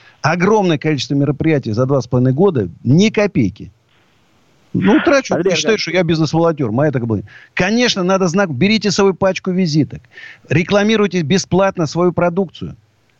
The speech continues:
Speaker 1: Кроме, у нас мошенников только нельзя рекламировать.
Speaker 2: Андрей Аркадьевич, это
Speaker 1: А
Speaker 2: очень
Speaker 1: нормальным
Speaker 2: здорово,
Speaker 1: людям,
Speaker 2: потому что
Speaker 1: пожалуйста.
Speaker 2: полгода я собираюсь к вам попасть, отложил все дела, и в эти выходные,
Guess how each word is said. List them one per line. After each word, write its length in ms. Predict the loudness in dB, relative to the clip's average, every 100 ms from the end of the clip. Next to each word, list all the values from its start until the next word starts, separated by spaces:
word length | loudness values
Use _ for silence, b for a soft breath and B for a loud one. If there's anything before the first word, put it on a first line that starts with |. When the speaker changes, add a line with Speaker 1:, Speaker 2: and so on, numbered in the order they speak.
| -4
Speaker 1:
Кроме, 280 | 0 2 2
у 20 |
нас 180 | 0 0
мошенников 500 | -2 0 -4 -8 -14
только 220 | -18 -12
нельзя 320 | -8 -8 -10 -8
рекламировать. 520 | -6 -2 0 0 0
Speaker 2:
Андрей 140 | 0 0
Аркадьевич, 220 | 0 -4 -6
это 160 | -2
Speaker 1:
А 20 |
Speaker 2:
очень 100 | 0
Speaker 1:
нормальным 380 | 2 0 0 0
Speaker 2:
здорово, 60 | 2
Speaker 1:
людям, 260 | 0 0
Speaker 2:
потому 200 | -2 -2
что 80 | 0
Speaker 1:
пожалуйста. 240 | -2 -4 -12 _ _ _ _ -4
Speaker 2:
полгода 600 | -2 0 -2 -2 -2 -2
я 160 | -2 -4
собираюсь 400 | -4 -2 -2 0
к 20 |
вам 140 | -2
попасть, 360 | 0 0 0 -2
отложил 440 | -2 -2 0 0
все 160 | 0 0
дела, 280 | 0 0 0
и 120 | 0
в 40 |
эти 180 | 0 -2
выходные, 680 | -4 -2 -2 -4 -2 0